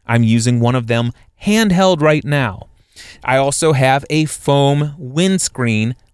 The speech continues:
on top of those microphones for a little bit of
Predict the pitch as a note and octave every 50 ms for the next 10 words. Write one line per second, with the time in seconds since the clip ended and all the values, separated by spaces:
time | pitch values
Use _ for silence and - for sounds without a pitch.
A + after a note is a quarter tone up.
0 | _ _ - C3+ C3+ C#3 C#3 C#3+ C#3 - - B2+ A#2+ A#2+ - B2+ A#2+ A#2 A#2 A#2
1 | A2+ A2+ G#2+ A#2 A#2 A#2+ A2+ G#2+ G#2 - G#2+ G2 G2 G2+ - - A2 A2 G#2+ A2
2 | A2 A2+ G#2 A2+ A2 G#2+ G#2 G2+ G2 -